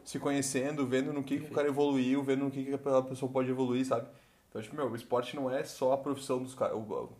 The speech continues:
Speaker 1: o basquete não é só a profissão dos caras, é, é a vida dos caras. Eles vivem com a bola na mão e tudo mais.
Speaker 2: Claro.
Speaker 1: Então, se a gente conseguisse,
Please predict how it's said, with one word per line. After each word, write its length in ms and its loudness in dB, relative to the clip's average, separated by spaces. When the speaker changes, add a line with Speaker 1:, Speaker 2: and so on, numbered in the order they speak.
Speaker 1:
o 40 -16
basquete 680 -4
não 160 -2
é 60 0
só 260 4
a 60 4
profissão 360 -4
dos 120 -12
caras, 320 -2
é, 220 -2
é 60 0
a 60 2
vida 260 -2
dos 120 -8
caras. 280 -2
Eles 180 -10
vivem 300 -4
com 140 0
a 80 6
bola 340 0
na 60 -2
mão 320 -2
e 60 -6
tudo 160 -12
mais. 260 -4
Speaker 2:
Claro. 160 -10
Speaker 1:
Então, 280 -2
se 100 -10
a 20 -4
gente 140 -8
conseguisse, 640 -6